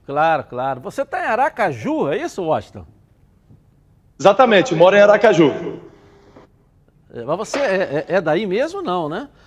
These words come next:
Speaker 1: A baita terra, né?
Speaker 2: Não,
Speaker 1: Mas
Speaker 2: não.
Speaker 1: Não, né?
Speaker 2: É, eu sou nascido em Brasília.
Speaker 1: Uhum.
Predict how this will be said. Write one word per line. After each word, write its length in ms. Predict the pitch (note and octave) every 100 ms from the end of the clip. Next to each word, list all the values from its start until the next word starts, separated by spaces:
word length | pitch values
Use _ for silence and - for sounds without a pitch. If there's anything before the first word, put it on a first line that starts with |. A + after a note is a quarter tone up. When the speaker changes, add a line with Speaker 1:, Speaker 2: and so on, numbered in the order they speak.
| -
Speaker 1:
A 60 | G#2
baita 340 | C#3 B3 E4
terra, 340 | - F3 C#3+
né? 60 | G2+
Speaker 2:
Não, 220 | E3 F3
Speaker 1:
Mas 100 | F3
Speaker 2:
não. 420 | D#3+ D3 - - C3
Speaker 1:
Não, 260 | C3+ A2+
né? 200 | A#2+ F3 G3+ _ _ _ _ _ _ _ _
Speaker 2:
É, 320 | D#3 D#3+ C#3+
eu 60 | D#3+
sou 180 | - G3+
nascido 300 | G3+ A3+ A3+
em 40 |
Brasília. 840 | G#3+ F#3+ D#3+ A3 C4+ D4+ C4+ C#4+ -
Speaker 1:
Uhum. 460 | G#2 G2 B2 D#3+